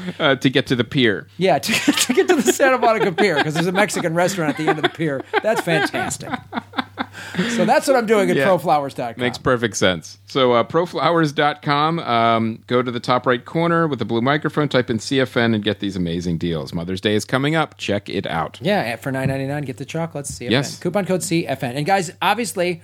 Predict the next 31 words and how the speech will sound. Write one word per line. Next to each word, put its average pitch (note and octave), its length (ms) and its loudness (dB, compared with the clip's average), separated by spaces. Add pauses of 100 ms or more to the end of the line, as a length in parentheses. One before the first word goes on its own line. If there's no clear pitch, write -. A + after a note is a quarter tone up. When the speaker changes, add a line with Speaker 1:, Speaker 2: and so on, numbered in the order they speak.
(520)
Speaker 2:
um, C#3+ 460 0
when E3+ 280 2
you E3+ 100 4
do G#3 300 2
use F3+ 360 0
these D#3+ 260 2
things C#3+ 240 -2
and C#3 100 -2
use D3 180 2
our C#3+ 80 2
coupon D3+ 400 0
codes, B2+ 240 -2
it A#2 80 -6
does C#3 200 2
help C3+ 200 0
the E3 80 0
show, G3+ 240 4
because B2 380 -2
these B2 200 0
companies C3+ 560 0
keep - 280 -2
sponsoring C#3 460 0
with C3 140 0
us D3 180 2
because A#2 300 -4
they B2 80 2
Speaker 1:
Yes. A#2+ 140 4
Speaker 2:
see B2+ 140 2
that B2 140 2
our A#2 120 4
fans A#2 600 -2